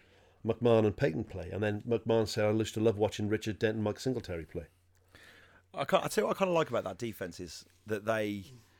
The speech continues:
Speaker 2: they don't need a cool nickname. Like, obviously, you've got, like, you think about, like, the Steel Curtain or the
Speaker 1: Oh,
Speaker 2: Grit
Speaker 1: to do these
Speaker 2: Splits
Speaker 1: all day long.
Speaker 2: or the Doomsday Defense, and
Speaker 1: The
Speaker 2: it's like
Speaker 1: Purple People Eaters,
Speaker 2: Yeah, yeah,
Speaker 1: the
Speaker 2: the
Speaker 1: Killer
Speaker 2: Purple
Speaker 1: Bees.
Speaker 2: Eaters, there you go, yeah.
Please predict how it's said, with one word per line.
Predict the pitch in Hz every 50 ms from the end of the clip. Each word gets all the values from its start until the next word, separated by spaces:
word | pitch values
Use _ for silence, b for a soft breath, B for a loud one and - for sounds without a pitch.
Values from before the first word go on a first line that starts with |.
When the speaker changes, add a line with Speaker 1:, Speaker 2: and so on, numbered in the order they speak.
| b b b -
Speaker 2:
they | 120 123 127
don't | 113 - 131 135 143 123 117
need | 127 135 135 127
a | 131
cool | - - - 143 135 127 127
nickname. | 123 131 - - - 139 143 165 180 175 170
Like, | 147 131 127 -
obviously, | 151 139 135 135 - 151 139 135
you've | 131 117
got, | - 139 123 123
like, | 123 123 117 - - - - _ b b b b b
you | - 120
think | - 160 131
about, | 135 151 135
like, | 131 131 123 - - - b b b
the | b 123
Steel | - - - 151 139 123 110
Curtain | - - 147 131 120 120 110 87 117 113 113 107 104 - b b b b b
or | 107 110
the | 110 117
Speaker 1:
Oh, |
Speaker 2:
Grit | - - - 95 90
Speaker 1:
to | - -
do | - 127
these | 123 120 110 101 90
Speaker 2:
Splits | 104 101 101 -
Speaker 1:
all | 101
day | 95
long. | 98 98 98 95
Speaker 2:
or | 95 117 120
the | 120 113
Doomsday | - 135 127 123 120 104 - 131 117 117
Defense, | - 120 120 - - - 123 117 117 110 -
and | - 127
Speaker 1:
The | 117
Speaker 2:
it's | - -
like | 131 131 127
Speaker 1:
Purple | - 123 -
People | - 123 120 - 117 117 117
Eaters, | 110 - - 117 120 - 165
Speaker 2:
Yeah, | 160 151 151 151
yeah, | 151 147 147
Speaker 1:
the | 151 165
Speaker 2:
the | 156
Speaker 1:
Killer | - - 220 202 190
Speaker 2:
Purple | 196 - 120 120
Speaker 1:
Bees. | - 196 180 180 - -
Speaker 2:
Eaters, | 185 175 170 156
there | 170 165
you | 160 151
go, | 139 156 151
yeah. | 151 147 143 143